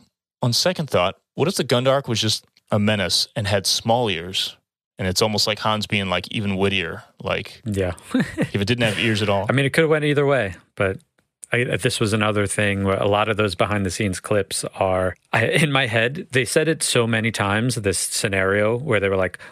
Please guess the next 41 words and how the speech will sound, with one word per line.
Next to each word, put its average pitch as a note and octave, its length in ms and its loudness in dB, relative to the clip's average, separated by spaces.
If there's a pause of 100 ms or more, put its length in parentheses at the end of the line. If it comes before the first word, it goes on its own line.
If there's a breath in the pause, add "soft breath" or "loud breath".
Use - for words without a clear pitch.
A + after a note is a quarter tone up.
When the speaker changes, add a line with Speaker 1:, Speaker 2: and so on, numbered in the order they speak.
Speaker 2:
"Well, A#2 120 4
George D3 320 2
wanted, G2 440 0
well, A#2+ 120 2
George D#3+ 320 2
wanted G#2+ 280 -2
this, C#3 280 0
George C#3+ 260 4
wanted C3 280 4
Speaker 1:
<laughs> - 0 -
Speaker 2:
that." C3 320 0
And G#2+ 100 0
I'm G#2+ 100 0
like, G2+ 220 0
I A#2+ 100 2
just B2+ 280 -2
pictured G#2+ 520 0
Lucas A2+ 420 0
on G2 100 -2
the F#2 60 -2
phone F#2+ 220 0
being F#2 140 2
like, F2 180 -2 (500 loud breath)
"I - 40 2
want D#3 160 4
a - 20 -6
Gundark D#3 460 2
and C#3 80 0
I - 20 2
want C#3+ 220 2
it - 20 -4
to D3 60 2
be D3 80 2
this C#3+ 140 0
big. A#2 200 0
Make C3+ 140 2
sure D#3 160 4
it - 20 2
has C3 160 0
ears. G2+ 220 0
Bye." A#2+ 320 4